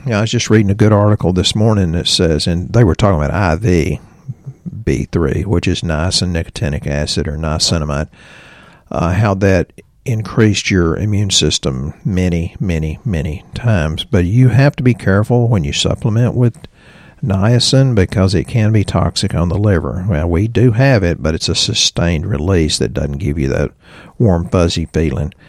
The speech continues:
Um, uh, uh, B three helps with secretion of bile, which means it's gonna help with the fat intake,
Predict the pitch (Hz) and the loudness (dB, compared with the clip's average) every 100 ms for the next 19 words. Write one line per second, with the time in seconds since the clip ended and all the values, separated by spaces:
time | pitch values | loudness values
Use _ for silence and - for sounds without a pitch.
0 | - - - - - _ _ - 110 113 | -20 -20 -20 -20 -20 _ _ -2 2 4
1 | 120 120 120 123 120 117 - - - - | 4 4 4 4 2 0 -4 -16 -20 -20
2 | - - 143 _ _ - - - 87 - | -20 -14 -14 _ _ -6 -6 -4 -6 -6
3 | - - 78 113 143 214 - 156 156 147 | -8 -8 -8 -2 0 0 4 6 6 6
4 | 127 80 - 151 151 - 123 107 - 107 | 4 -2 0 2 2 0 2 2 0 -2
5 | - - 123 - 95 98 104 110 117 95 | -2 0 0 0 -2 -6 0 0 2 0
6 | 95 107 101 - 90 82 92 82 87 82 | -2 0 0 0 -2 0 0 0 0 0
7 | 90 90 - - _ _ - - 95 90 | 0 -2 -6 -20 _ _ -20 -8 -2 -2
8 | - - - - 104 87 78 - - - | -4 -6 -6 -4 -2 0 -2 -6 -16 -20
9 | - - 98 95 107 80 82 - | -12 -6 -4 -4 -2 0 -2 -6